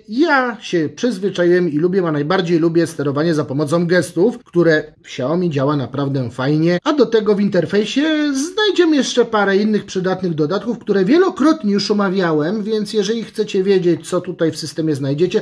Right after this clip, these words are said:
to zajrzyjcie do którejś z poprzednich recenzji któregokolwiek smartfonu Xiaomi. Mniej więcej tu jest to samo, bo o pilocie to już wam wspomniałem parę minut wcześniej.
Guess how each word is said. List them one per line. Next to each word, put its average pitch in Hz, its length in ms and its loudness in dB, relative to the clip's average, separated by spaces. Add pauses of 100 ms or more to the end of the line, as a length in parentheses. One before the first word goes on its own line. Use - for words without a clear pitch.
to 349 120 0
zajrzyjcie 262 500 2
do 196 200 0
którejś 190 340 2
z - 60 -12
poprzednich 180 540 -2
recenzji 160 460 0
któregokolwiek 160 760 0
smartfonu 143 440 -4
Xiaomi. 143 460 -2
Mniej 247 180 2
więcej 226 340 0
tu 175 80 -2
jest 160 200 0
to 151 80 -4
samo, 190 300 0
bo 220 140 2
o 233 60 0
pilocie 160 420 -4
to 156 100 -6
już 131 140 -4
wam 139 180 -6
wspomniałem 131 540 -6
parę 120 260 -6
minut 107 320 -8
wcześniej. - 600 -20